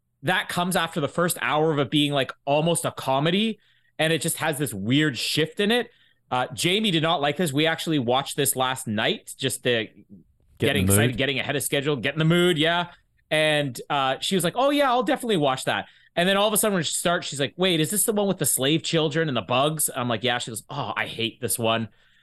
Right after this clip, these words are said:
Speaker 1: I'm like, "No, it's still good." She goes, "I would rather watch the Aliens one than this." But then she said,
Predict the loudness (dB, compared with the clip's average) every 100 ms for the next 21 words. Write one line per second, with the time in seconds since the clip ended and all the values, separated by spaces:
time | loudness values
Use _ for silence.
0 | _ -4 -2 2 4 4 4 2 2 2
1 | 2 2 2 -2 -4 -6 _ -2 0 2
2 | 2 2 2 0 -2 -2 0 0 -2 -2
3 | -2 0 0 0 0 0 -2 -10 _ 0
4 | 0 0 0 -2 -2